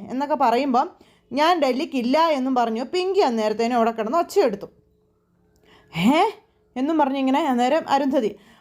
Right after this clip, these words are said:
"വഴി നീളെ അവളോട് തല്ലുകൂടാനും അവളുടെ വായിലിരിക്കുന്നത് കേൾക്കാനും എനിക്ക് മനസ്സില്ലെന്ന്" പറഞ്ഞ് പിങ്കി പറഞ്ഞപ്പോൾ, "കേൾക്കുന്നുണ്ടോ ഗൗതം?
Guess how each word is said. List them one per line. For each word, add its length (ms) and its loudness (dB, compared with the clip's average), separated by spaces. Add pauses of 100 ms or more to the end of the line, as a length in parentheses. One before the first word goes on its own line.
(140)
"വഴി 260 2
നീളെ 240 2
അവളോട് 320 0
തല്ലുകൂടാനും 680 0
അവളുടെ 340 0
വായിലിരിക്കുന്നത് 680 0
കേൾക്കാനും 520 0
എനിക്ക് 280 -4
മനസ്സില്ലെന്ന്" 520 0
പറഞ്ഞ് 200 0
പിങ്കി 260 -2
പറഞ്ഞപ്പോൾ, 540 0
"കേൾക്കുന്നുണ്ടോ 640 0
ഗൗതം? 360 0